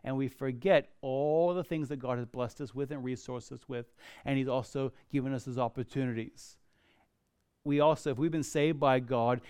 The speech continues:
and we've been sent by God, we're also trusting to be sustained by God. And in verse number ten of Ephesians two, this is where the Holy Spirit is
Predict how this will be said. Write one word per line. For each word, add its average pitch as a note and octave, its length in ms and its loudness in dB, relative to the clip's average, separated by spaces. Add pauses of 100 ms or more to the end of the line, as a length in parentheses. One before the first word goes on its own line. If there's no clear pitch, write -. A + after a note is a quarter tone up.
(100)
and C3+ 200 0
we've C3+ 220 2
been C3+ 140 0
sent D3+ 380 -2
by C3 220 4
God, B2 320 0
we're B2+ 240 2
also C3+ 580 2
trusting C3 420 -6
to B2+ 60 -6
be B2 120 -4
sustained C3 760 -4
by A#2 220 2
God. A2+ 540 -2 (760)
And C3 120 -2
in B2+ 60 -2
verse C#3 220 0
number - 200 -2
ten B2 480 0 (240)
of B2 100 -4
Ephesians C3+ 480 0
two, A#2+ 400 -4 (600)
this C3+ 140 -4
is D3+ 40 -6
where D#3 120 0
the C#3 100 2
Holy C#3+ 240 2
Spirit D#3 520 2 (200)
is C#3+ 160 -2